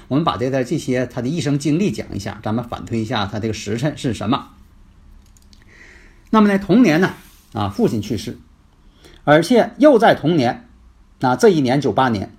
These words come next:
精神失常。你看这个很多打击呀、啊，考公务员不行，父亲又去世了，父-，父亲本身是他一个靠山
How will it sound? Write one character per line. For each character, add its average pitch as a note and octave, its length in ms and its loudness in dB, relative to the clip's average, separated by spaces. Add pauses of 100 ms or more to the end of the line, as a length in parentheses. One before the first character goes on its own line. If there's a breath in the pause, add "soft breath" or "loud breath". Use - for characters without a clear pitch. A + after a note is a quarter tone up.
精 E3+ 300 2
神 B2 180 -2
失 C3 180 -4
常。 G2+ 280 -10 (1700)
你 D#3+ 100 2
看 F#3+ 80 4
这 G3 100 4
个 G3 160 4
很 C3 240 0
多 F3 160 2
打 A#2 220 -4
击 A#2+ 160 -4
呀、 B2+ 160 -2 (800 soft breath)
啊， A#2 240 0
考 A2+ 220 -4
公 D#3+ 180 -2
务 D#3 60 2
员 C#3+ 180 0
不 D3+ 120 0
行， A#2 360 -2
父 E3 180 -2
亲 C3+ 120 0
又 C3 120 -2
去 A#2+ 220 -4
世 B2 220 -2
了， G2+ 160 -6
父-， - 240 -16 (260 loud breath)
父 G3+ 180 2
亲 D3+ 140 0
本 A#2 180 -2
身 C#3+ 160 0
是 D3 140 -4
他 C#3 80 -2
一 B2+ 80 0
个 C#3 100 -2
靠 C#3+ 280 0
山 G2 280 -6